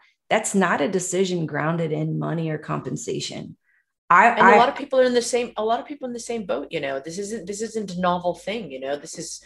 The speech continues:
Speaker 2: not, not to take anything away from what you're saying, but I think that's going back to the whole business imperative thing.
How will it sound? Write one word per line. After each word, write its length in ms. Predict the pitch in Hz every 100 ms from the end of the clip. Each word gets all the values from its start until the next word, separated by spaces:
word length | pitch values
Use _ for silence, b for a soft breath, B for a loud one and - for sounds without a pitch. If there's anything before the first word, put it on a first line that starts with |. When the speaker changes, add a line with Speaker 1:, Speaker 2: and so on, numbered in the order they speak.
| B B
Speaker 2:
not, 240 | 196 196
not 200 | 185 180
to 200 | - 190 -
take 180 | 185 175
anything 280 | 170 165 151
away 180 | 147
from 180 | 156 -
what 160 | 143 -
you're 80 | 131
saying, 420 | - 208 156 135
but 160 | 156 - B B B
I 100 | 165
think 240 | 165 196 190
that's 280 | 185 -
going 240 | - 175 160
back 220 | 151 -
to 80 | 143
the 100 | 151
whole 260 | 156 147 -
business 380 | - 151 143
imperative 480 | 131 - 196 202 139
thing. 280 | - 107